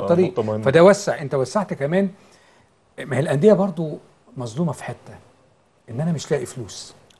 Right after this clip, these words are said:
Speaker 2: مظبوط.
Speaker 1: فبعمل إيه كنادي؟ أجي جاي زي ما أنت قلت ببيع القطاع. أنا جيت لك من أول ألفين وحداشر لغاية ألفين وستاشر، عملت لك،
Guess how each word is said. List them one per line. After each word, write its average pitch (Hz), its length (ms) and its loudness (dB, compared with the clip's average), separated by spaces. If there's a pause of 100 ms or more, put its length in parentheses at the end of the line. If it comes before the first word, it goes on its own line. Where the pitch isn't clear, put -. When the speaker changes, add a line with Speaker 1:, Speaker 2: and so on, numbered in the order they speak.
(140)
Speaker 2:
مظبوط. 107 240 -2
Speaker 1:
فبعمل 165 360 4
إيه 156 160 -2
كنادي؟ 143 400 -2 (380)
أجي 143 180 -2
جاي 160 160 4
زي 147 120 4
ما 147 80 -2
أنت 143 120 -4
قلت 139 180 0
ببيع 131 260 2
القطاع. 120 440 -4
أنا 156 140 2
جيت 170 240 4
لك 135 160 -4
من 139 140 -6
أول 139 360 4
ألفين 156 280 -6
وحداشر 143 400 -6
لغاية 131 220 -4
ألفين 147 200 -6
وستاشر، 165 480 0 (400)
عملت 131 360 -2
لك، 175 160 6